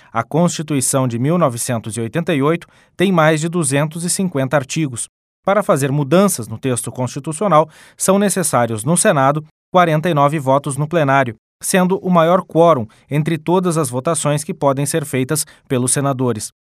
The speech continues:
Mas este número alto de votos favoráveis tem que ser alcançado duas vezes. No primeiro turno, após cinco sessões de discussão, e no segundo,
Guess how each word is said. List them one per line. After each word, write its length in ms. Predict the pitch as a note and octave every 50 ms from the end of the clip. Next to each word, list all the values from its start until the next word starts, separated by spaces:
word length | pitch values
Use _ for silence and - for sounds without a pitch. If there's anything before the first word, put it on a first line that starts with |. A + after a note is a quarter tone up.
| _ _ -
Mas 180 | A2+ A#2+ A#2+ C3
este 200 | C#3+ - - D#3
número 280 | D3+ D#3 E3 D#3+ C#3+
alto 300 | C3 D3+ F3+ F3+ F3 C3
de 80 | G#2+ G2+
votos 400 | F#2+ A2+ C3 C3 B2+ B2 A2+ -
favoráveis 600 | - D#3 D#3 F3+ F#3+ D3 C3+ C#3+ D#3+ F3+ F3 -
tem 120 | - G3
que 100 | F3+ A3
ser 160 | F#3+ - E3+
alcançado 600 | D#3+ E3+ D#3+ F#3+ F3+ D#3+ - - E3 F3 D#3+ D#3+
duas 360 | C#3+ C3+ E3+ G#3 A3 F#3 A#2 G#2
vezes. 400 | G#2 G#2 G2 E2+ F2 E2+ - - _ _ _ _ _ -
No 80 | B2+ C3
primeiro 360 | C#3+ D#3 D#3 F#3 G#3+ A#3 A3
turno, 280 | - A3 A3+ A#3+ B3+
após 300 | B3 G#3 - D3+ D3 C#3+
cinco 300 | - - - A3 A3 A3+
sessões 360 | - E3+ D3 - - C3 B2+ A2+
de 80 | A2
discussão, 540 | A2+ C3 C#3+ - - A3 - - F3+ F#3+ F#3 - _ _ -
e 100 | E3+ F#3
no 80 | A3 G#3
segundo, 420 | - A#3+ F3 E3+ F#3+ G3 E3